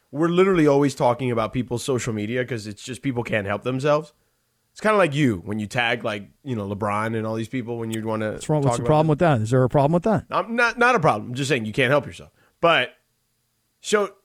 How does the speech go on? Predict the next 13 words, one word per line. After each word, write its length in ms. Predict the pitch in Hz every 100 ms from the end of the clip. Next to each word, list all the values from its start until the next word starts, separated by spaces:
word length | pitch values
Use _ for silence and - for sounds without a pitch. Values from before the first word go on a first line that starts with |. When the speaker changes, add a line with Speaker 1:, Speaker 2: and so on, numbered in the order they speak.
| -
Speaker 1:
Trey 220 | 208 233
Lance 320 | 233 202 165
also, 580 | - 185 208 139 107 120 _ _ _ _ _ _
uh, 220 | 117 110
who 160 | 127 131
is, 240 | 127 -
you 80 | 151
know, 100 | 98
thirty 280 | - 185 170
years 480 | 156 147 131 - 147
younger 320 | 160 147 120
than 120 | 95
you, 220 | 87 90